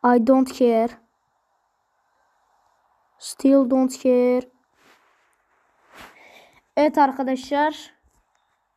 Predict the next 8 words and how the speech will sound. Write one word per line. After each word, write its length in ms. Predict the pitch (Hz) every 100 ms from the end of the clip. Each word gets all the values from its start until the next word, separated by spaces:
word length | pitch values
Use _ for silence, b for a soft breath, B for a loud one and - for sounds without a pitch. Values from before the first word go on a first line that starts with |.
| _ _ -
Daha 160 | 285 285
sıfatını 540 | - - 294 294 294
bir 60 | -
şeyini 400 | - 285 294 294
çizmemiş. 760 | 330 247 233 226 294 - - _ _ _ _ _ _ _ _ _ _ _
Şuraya 320 | - 302 370
şey, 580 | 370 392 359 269 233 135
e, 880 | - 87 247 240 233 226 220 -